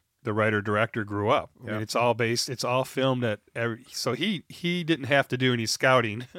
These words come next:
Speaker 1: <laughs> 'cause he knew all the places when he was writing it.
Speaker 2: Yep.
Speaker 1: It was his high school, so on and so forth.
Speaker 2: All right. Um,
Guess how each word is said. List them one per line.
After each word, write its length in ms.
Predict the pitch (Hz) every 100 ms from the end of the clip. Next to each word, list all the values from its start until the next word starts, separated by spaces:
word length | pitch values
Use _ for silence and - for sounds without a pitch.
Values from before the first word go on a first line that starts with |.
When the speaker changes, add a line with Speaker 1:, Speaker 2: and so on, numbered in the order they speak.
| - _
Speaker 1:
<laughs> 400 | - - - _
'cause 160 | 135 120
he 160 | 156
knew 260 | 143 151 131
all 160 | 120 113
the 60 |
places 600 | 107 123 127 - 110 - -
when 140 | 113
he 100 | 120
was 160 | 110 107
writing 300 | 123 117 92
it. 120 | 92 -
Speaker 2:
Yep. 180 | 135 135
Speaker 1:
It 100 | 117
was 200 | 107 113
his 160 | 120 -
high 180 | 143 147
school, 520 | - 147 147 143 - _ - _ - _ _
so 240 | - 123
on 140 | 123 117
and 100 | 110
so 200 | 117 117
forth. 340 | 104 104 - _ _ _ _ _ _ _ _ _ _ _ _ _ _ _ _
Speaker 2:
All 100 | 156
right. 240 | 160 160 - -
Um, 500 | 147 143 139 139